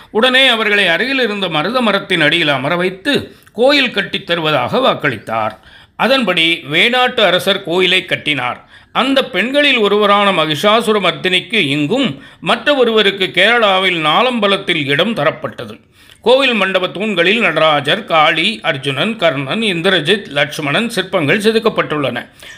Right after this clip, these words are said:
உள்ளே ஏழு அடி உயரத்தில் மகிஷாசுர மர்த்தினியை நின்ற கோலத்தில் தரிசிக்கலாம். திருவிதாங்கூர் மன்னர்கள் ஆயுதங்களை இங்கு வைத்து வழிபட்டுள்ளனர். இதனால் இன்றும்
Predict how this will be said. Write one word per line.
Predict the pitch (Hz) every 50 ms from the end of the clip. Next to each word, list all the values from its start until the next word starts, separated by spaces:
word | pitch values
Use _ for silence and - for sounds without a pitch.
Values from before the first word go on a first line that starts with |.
| - -
உள்ளே | - 233 247 262 269 254 220 190
ஏழு | 202 226 240 240
அடி | 226 208 202
உயரத்தில் | 185 175 196 233 220 214 214 - 196 196 185 160 147
மகிஷாசுர | 143 143 151 160 185 175 - 226 226 233 220 226 220 214 202
மர்த்தினியை | 175 175 170 - - 170 160 151 147 170 214
நின்ற | 208 165 139 156 165 196
கோலத்தில் | 160 165 190 196 208 202 196 214 226 240 220
தரிசிக்கலாம். | 180 156 160 - 156 175 170 156 135 135 127 120 113 - - - - - - - - _ _ -
திருவிதாங்கூர் | 214 247 269 269 269 254 254 247 220 220 208 190
மன்னர்கள் | 180 175 180 202 202 175 170 214 226 233
ஆயுதங்களை | 214 170 160 185 226 220 220 214 202 196 190 185 170
இங்கு | 175 175 160 156
வைத்து | 156 170 185 190 - - 180 180 160 156 139 143
வழிபட்டுள்ளனர். | 165 190 180 165 147 135 151 139 131 127 131 170 214 202 - - - - - - -
இதனால் | - 175 190 208 208 202 196 185 170 160
இன்றும் | 185 220 262 277 247 247 240 208 156 143 -